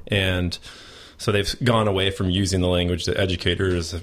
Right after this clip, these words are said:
were involved in the process, but there was a process where educators and parents really weren't involved in that process,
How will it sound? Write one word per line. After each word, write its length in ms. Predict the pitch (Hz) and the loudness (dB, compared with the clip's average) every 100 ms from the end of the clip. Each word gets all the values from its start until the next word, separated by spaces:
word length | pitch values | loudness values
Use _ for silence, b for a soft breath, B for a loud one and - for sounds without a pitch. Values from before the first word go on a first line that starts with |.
| - | -2
were 80 | |
involved 300 | 90 87 87 | 0 2 0
in 60 | 98 | 0
the 60 | 87 | 0
process, 680 | - 87 85 - 90 92 | 0 0 0 -2 -4 -4
but 260 | - 90 - | -4 -4 -2
there 160 | 90 90 | 0 2
was 140 | 87 | 0
a 40 | |
process 560 | 92 113 92 - 85 - | 0 0 0 0 -2 -2
where 120 | 82 - | -4 -2
educators 480 | - 98 95 92 90 | -2 0 2 2 0
and 80 | 85 | -2
parents 280 | - 87 82 | -2 -2 -4
really 340 | 90 107 101 | -2 0 0
weren't 260 | 87 92 104 | 0 0 0
involved 420 | 92 82 78 80 | 0 0 0 -2
in 60 | 78 | -4
that 140 | 78 | -4
process, 640 | - 85 78 - 85 - | -2 -2 -2 -2 -4 -4